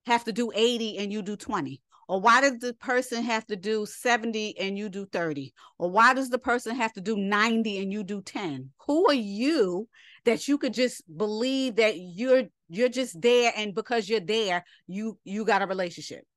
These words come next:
This is why people really need to look at themselves humbly. They do.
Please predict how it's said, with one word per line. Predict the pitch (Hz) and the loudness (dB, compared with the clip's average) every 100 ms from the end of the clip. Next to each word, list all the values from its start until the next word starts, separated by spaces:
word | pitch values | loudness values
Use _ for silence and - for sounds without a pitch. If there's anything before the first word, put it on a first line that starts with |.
| _ _ _ _ _ - | _ _ _ _ _ -8
This | 190 247 | -6 -4
is | 240 | 0
why | 214 | 0
people | 214 233 220 | 0 -6 -6
really | 180 214 233 | -4 -2 -2
need | 226 214 | -2 -2
to | 196 | -2
look | 185 220 | -2 -4
at | 208 | -4
themselves | 214 190 - 190 - | -4 -4 -2 -2 -2
humbly. | - 247 240 226 196 160 139 | 2 4 4 2 0 -4 -4
They | 180 214 | 0 0
do. | 269 247 175 | 2 2 0